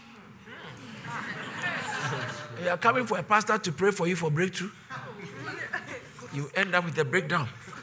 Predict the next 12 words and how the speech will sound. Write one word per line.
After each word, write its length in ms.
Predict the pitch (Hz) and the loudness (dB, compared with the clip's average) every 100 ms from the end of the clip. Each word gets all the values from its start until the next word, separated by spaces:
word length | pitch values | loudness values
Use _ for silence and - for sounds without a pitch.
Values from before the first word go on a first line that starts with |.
| - - - - 508 523 - - - - - - 254 - - - - - - - - - - - - | -6 -2 0 2 2 2 2 0 -2 -4 -6 -6 -6 -8 -10 -10 -10 -10 -14 -14 -14 -16 -18 -18 -14
And 100 | 143 | -6
then 100 | 156 | -4
finally, 440 | 151 175 170 165 160 | 0 2 2 2 2
your 140 | 156 | 0
girlfriend 380 | 156 175 165 139 | 0 0 0 0
break 200 | 156 151 | 0 0
up 100 | 147 | 0
with 180 | 135 180 | -2 -4
you. 80 | 120 | -6
<laughs> 80 | - 196 240 254 254 247 240 240 233 226 220 208 - - - - - - - 151 160 - 208 | -6 -2 0 4 4 6 6 4 4 2 2 2 2 0 -2 -6 -6 -4 -2 0 -2 -2 0
For 60 | 349 - 226 156 - - - - 202 165 - - - - - - - - - | 0 -2 -10 -8 -8 -10 -10 -8 -8 -8 -12 -16 -18 -16 -16 -16 -16 -10 -6
the 920 | - 196 - - - - _ 640 784 | -6 -6 -10 -18 -18 -20 _ 4 10